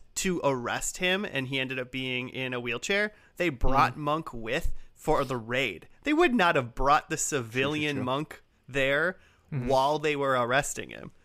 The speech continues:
Speaker 1: They would have got him, arrested him, and then been like, "Hey, Monk, now can you come?"
Speaker 3: Yeah.
Speaker 1: Now that it's, like, not a, like, literal active scene.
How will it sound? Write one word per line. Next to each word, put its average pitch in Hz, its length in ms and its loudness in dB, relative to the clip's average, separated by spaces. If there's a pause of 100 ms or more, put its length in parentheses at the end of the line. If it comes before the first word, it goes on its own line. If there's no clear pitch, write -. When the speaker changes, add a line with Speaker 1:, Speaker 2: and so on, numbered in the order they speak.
(180)
Speaker 1:
They 143 100 0
would 151 140 2
have 120 180 -2
got 135 240 4
him, 196 220 2
arrested 151 560 2
him, 123 240 -2 (800)
and 143 260 2
then 135 420 2 (160)
been 131 200 0
like, 123 200 -2
"Hey, 156 180 -2
Monk, 131 340 -2
now 131 240 0
can 156 180 -6
you 123 120 -2
come?" 120 420 -2 (640)
Speaker 3:
Yeah. 135 260 0
Speaker 1:
Now 131 180 4
that 120 120 0
it's, - 200 -4
like, - 260 -2 (100)
not 139 300 4
a, 131 140 -2 (200)
like, 139 300 -2
literal 139 680 2
active 127 560 0
scene. 123 420 -6